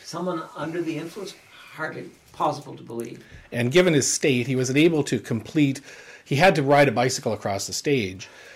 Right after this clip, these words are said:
Speaker 2: Uh, but unfortunately, he wasn't unable to do that successfully. He ended up in a heap in the middle of the stage.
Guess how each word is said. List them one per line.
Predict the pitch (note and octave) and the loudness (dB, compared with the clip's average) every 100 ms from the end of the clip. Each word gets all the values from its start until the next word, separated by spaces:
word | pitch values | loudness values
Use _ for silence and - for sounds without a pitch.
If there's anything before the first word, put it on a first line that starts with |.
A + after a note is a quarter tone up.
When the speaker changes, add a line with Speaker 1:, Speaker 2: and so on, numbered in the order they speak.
| - - - | -20 -20 -6
Speaker 2:
Uh, | B2 A#2 A2+ | 0 2 2
but | B2+ | 2
unfortunately, | B2 A#2 - F#3+ F#3 D#3 C3 B2 | 2 0 6 6 6 2 0 2
he | B2+ | 2
wasn't | B2 A#2+ A#2+ B2 - | 2 0 -2 -4 -2
unable | C#3 D#3 C3 B2+ G#2+ | 0 0 0 0 -2
to | A#2 | -2
do | A#2 A#2 | -2 -2
that | G2+ - | -4 -8
successfully. | G#2 D3 D3 - A#2 G#2 | -4 0 0 -2 -6 -4
He | A2+ A#2+ | -4 -4
ended | A#2+ | -2
up | A2+ A2 | -2 -4
in | |
a | G2+ | -8
heap | - C#3 C3+ A#2 | -4 -4 -2 -2
in | |
the | G#2 | -4
middle | G#2 G#2 | -4 -6
of | F#2+ | -8
the | |
stage. | F#2 - C3+ A#2+ F2+ - - | -8 -6 -4 -4 -6 -14 -20